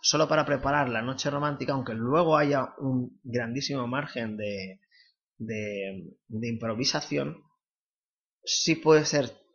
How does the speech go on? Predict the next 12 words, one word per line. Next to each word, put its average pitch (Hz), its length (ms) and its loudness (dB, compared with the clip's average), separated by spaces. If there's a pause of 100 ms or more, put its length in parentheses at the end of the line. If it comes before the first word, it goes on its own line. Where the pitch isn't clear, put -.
(300)
curioso, 120 840 0
divertido, 117 600 -2
chulo, 131 400 2
entretenido, 123 640 -2
sexy, 131 600 -4
el 104 520 -6
estar 135 420 -2
preparando 139 800 0 (100)
algo 120 560 -4 (680)
durante 113 380 4
la 113 80 0
semana. 117 500 -4